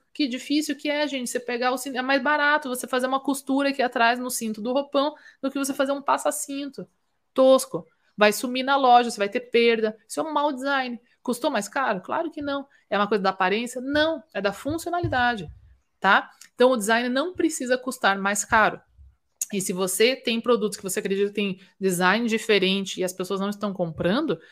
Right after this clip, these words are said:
é porque ela não viu o valor, ela não quer um design diferente, ela quer beleza e funcionalidade.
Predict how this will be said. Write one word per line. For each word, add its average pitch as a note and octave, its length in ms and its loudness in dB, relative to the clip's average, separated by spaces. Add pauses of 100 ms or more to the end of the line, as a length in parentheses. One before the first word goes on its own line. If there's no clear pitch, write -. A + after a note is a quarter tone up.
(160)
é E3+ 80 -4
porque - 140 -6
ela F3 100 2
não A3+ 200 0
viu C#4+ 160 0
o C#4+ 40 -6
valor, E4 320 2
ela F3+ 140 2
não F#3+ 120 -4
quer G#3+ 140 -6
um B3+ 100 -4
design G#3 300 -4
diferente, F#3 540 -6
ela E3 120 -6
quer F3+ 200 -4
beleza A3+ 800 2 (300)
e A#3 80 0
funcionalidade. A#3 1000 -6